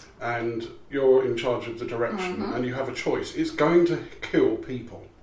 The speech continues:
Speaker 1: okay? So you've got a choice of it ramming a
Speaker 2: But
Speaker 1: fifty
Speaker 2: w-,
Speaker 1: group
Speaker 2: can,
Speaker 1: of
Speaker 2: can I
Speaker 1: people
Speaker 2: just
Speaker 1: or
Speaker 2: say,
Speaker 1: a
Speaker 2: we're,
Speaker 1: van.
Speaker 2: we're, we're buzzing this morning.
Speaker 1: Mm.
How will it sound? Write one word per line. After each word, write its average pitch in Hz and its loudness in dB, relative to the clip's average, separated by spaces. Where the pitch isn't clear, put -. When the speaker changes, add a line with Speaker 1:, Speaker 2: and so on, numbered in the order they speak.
Speaker 1:
okay? 131 -6
So 120 -4
you've 120 -4
got 135 0
a - -4
choice 190 6
of 135 -2
it 143 -2
ramming 131 6
a 131 0
Speaker 2:
But - -6
Speaker 1:
fifty 131 0
Speaker 2:
w-, - -8
Speaker 1:
group 123 -2
Speaker 2:
can, 151 2
Speaker 1:
of - -10
Speaker 2:
can 127 -4
I 127 0
Speaker 1:
people - -2
Speaker 2:
just 131 4
Speaker 1:
or 127 8
Speaker 2:
say, 123 8
Speaker 1:
a - 0
Speaker 2:
we're, 240 6
Speaker 1:
van. - -2
Speaker 2:
we're, 233 -2
we're 233 -4
buzzing 220 -2
this 170 -12
morning. 156 -8
Speaker 1:
Mm. 127 0